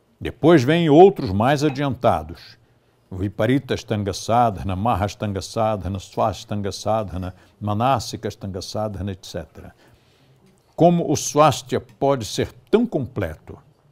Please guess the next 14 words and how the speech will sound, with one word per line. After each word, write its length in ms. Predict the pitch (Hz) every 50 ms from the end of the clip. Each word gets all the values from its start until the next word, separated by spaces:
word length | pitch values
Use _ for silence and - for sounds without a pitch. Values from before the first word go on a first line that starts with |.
| _ _ _ _ _ _ _ _ _ - - -
Ele 160 | 127 127 135
é 80 | 170 175
prodigiosamente 1300 | 180 - 190 220 190 185 202 190 160 170 190 202 214 214 175 170 175 139 135 156 202 226 226 - - 190
global 720 | 160 160 196 185 165 123 113 120 170 202 214 214 202 180
por 220 | - 165 135 -
tratar-se 680 | - - 151 139 - - - 147 160 156 - - - 151
de 120 | 120 135
um 80 | 135 110 - - -
proto-yoga 1040 | - 175 196 202 202 170 - - - 139 123 110 101 104 123 143 151 147 135 131 127
integrado. 720 | 120 120 - 120 92 82 92 90 90 76 69 73 69 67 - - _ _ _ - _ _ -
Yoga 320 | 110 123 160 180 170 170
pré-clássico, 960 | 147 - - - 156 143 - - 135 139 147 139 113 - - - 104 - - 92
pré-védico, 800 | - - 123 92 71 85 127 139 139 123 92 101 101 - 117
pré-ariano, 1000 | - - - 143 143 143 139 131 120 107 113 131 151 147 139 120 107 95 80